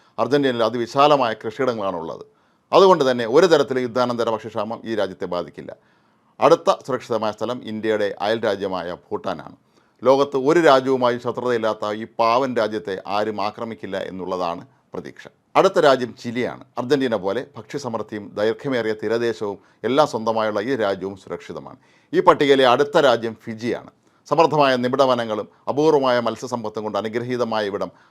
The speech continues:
ആഗോള സമാധാന ഇൻഡെക്സിലും ഉൾപ്പെട്ടതാണ്. ഡെൻമാർക്കിലെ ഗ്രീൻലാൻഡ് ദ്വീപാണ് മറ്റൊരു സുരക്ഷിതമായ ഇടം.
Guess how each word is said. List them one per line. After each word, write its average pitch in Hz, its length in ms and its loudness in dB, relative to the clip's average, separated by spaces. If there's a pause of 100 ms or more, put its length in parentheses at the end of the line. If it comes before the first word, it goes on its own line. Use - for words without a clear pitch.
ആഗോള 135 400 4
സമാധാന 120 480 -2
ഇൻഡെക്സിലും 107 460 -6
ഉൾപ്പെട്ടതാണ്. - 540 -12 (500)
ഡെൻമാർക്കിലെ 135 540 2
ഗ്രീൻലാൻഡ് 156 580 0 (120)
ദ്വീപാണ് 107 400 -2
മറ്റൊരു 110 380 -6
സുരക്ഷിതമായ 101 600 -6
ഇടം. 67 140 -10